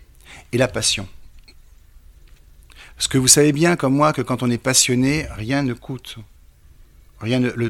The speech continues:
le travail ne pèse pas quand on est passionné. Et peut-être que l'on pourrait, euh, dire que, euh,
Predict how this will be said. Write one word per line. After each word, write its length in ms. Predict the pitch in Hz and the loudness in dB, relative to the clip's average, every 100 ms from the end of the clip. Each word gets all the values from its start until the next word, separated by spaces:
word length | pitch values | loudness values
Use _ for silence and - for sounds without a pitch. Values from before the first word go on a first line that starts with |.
| - | -6
le 80 | 113 | -12
travail 260 | - 110 117 | -4 -2 -2
ne 80 | 107 | -2
pèse 300 | 113 120 - | -2 -4 -2
pas 180 | 151 | -4
quand 200 | 151 113 | -6 -8
on 60 | 107 | -10
est 60 | 104 | -10
passionné. 400 | 92 - 87 92 - - - - - - - - - - - | -10 -10 -10 -14 -18 -20 -16 -16 -18 -20 -20 -20 -20 -20 -8
Et 320 | 98 107 110 | -4 -2 -2
peut-être 640 | - 117 - 156 208 - | -4 -8 0 2 2 0
que 100 | - | -2
l'on 180 | 120 117 | -2 -2
pourrait, 580 | - 113 107 120 127 123 | -6 -8 -4 0 0 -2
euh, 180 | 98 98 - - - - | -4 -6 -10 -20 -20 -20
dire 480 | 92 107 151 190 - - | -12 -4 -2 -2 -4 -4
que, 100 | 120 | 0
euh, 800 | 117 113 101 92 92 92 92 | 0 0 0 -2 -4 -4 -6